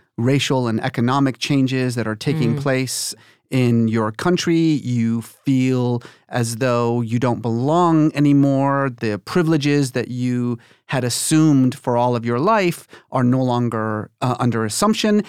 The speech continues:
Speaker 1: And more interestingly, they seem to be, far from being a benefit, they seem to be a disadvantage.
Speaker 2: Mm-hmm.
Speaker 1: Um, and you feel frustrated, you feel alone, uh, and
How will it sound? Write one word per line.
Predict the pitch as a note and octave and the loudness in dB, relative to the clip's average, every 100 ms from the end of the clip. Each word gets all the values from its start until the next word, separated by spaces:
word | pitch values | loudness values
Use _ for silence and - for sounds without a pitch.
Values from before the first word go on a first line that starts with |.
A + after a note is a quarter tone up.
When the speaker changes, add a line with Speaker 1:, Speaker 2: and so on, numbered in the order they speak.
| - - | -6 -2
Speaker 1:
And | A#3+ G#3+ F3+ - | 2 2 0 0
more | E3 E3+ F3 F3 - | 2 4 2 0 0
interestingly, | B3 A#3+ G#3+ F3+ F3 F3+ - _ | -2 -2 -2 0 0 0 -6 _
they | D#3 | 0
seem | D3+ D#3+ F3 | 0 0 0
to | - | 0
be, | E3 F#3 F#3 F#3+ - _ - | -2 -2 0 -2 -4 _ -12
far | - F3+ F#3 | 0 0 2
from | D#3+ | 2
being | D#3 E3 | 4 4
a | C#3+ | 4
benefit, | F3 C#4 - E3+ - | 2 2 2 -2 0
they | C#3+ | 0
seem | E3+ D#3+ | 0 0
to | |
be | D#3 E3+ | 0 0
a | |
disadvantage. | D#3+ C#3+ C4 E4 F3 B2 G2+ A2 - - - | 0 0 0 0 0 -2 -4 -6 -8 -10 0
Speaker 2:
Mm-hmm. | F#3 E3 D#3+ F3 | 2 4 2 2
Speaker 1:
Um, | C#3 C3 B2+ _ _ _ | 2 2 0 _ _ _
and | D#3+ D#3+ D#3 D3+ C#3+ _ - | 0 2 2 2 0 _ -2
you | C#3+ | -2
feel | C#3+ C#3+ A#2 | 0 0 -2
frustrated, | - - G#3 A#3 - A3 A3 A#3+ A#3 - | -4 -4 -2 -2 0 0 0 0 -2 -8
you | A#2+ A#2+ | -4 -4
feel | - - C3+ B2+ B2+ B2 A#2+ A2+ - | -4 -4 0 2 2 2 0 -2 -4
alone, | B2+ A2+ A#2+ F3 G3+ G3+ G3 G3+ - _ _ | -2 0 0 2 2 2 2 0 -4 _ _
uh, | C3 - - - | -6 -6 -10 -6
and | C3+ B2+ B2+ A#2 | -2 2 0 -2